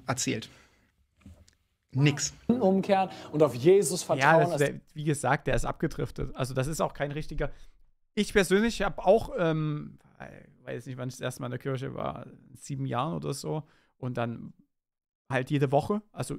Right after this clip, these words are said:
Speaker 3: jeden Sonntag halt Kirche und dann alle vier Wochen, es gab immer einmal im Monat auch so, ähm,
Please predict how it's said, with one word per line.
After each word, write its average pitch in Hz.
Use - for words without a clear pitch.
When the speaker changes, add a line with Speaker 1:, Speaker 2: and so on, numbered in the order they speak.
Speaker 3:
jeden 143
Sonntag 156
halt 135
Kirche 147
und 123
dann -
alle 139
vier 151
Wochen, 156
es 139
gab 139
immer 143
einmal 139
im 135
Monat 139
auch 135
so, 127
ähm, 120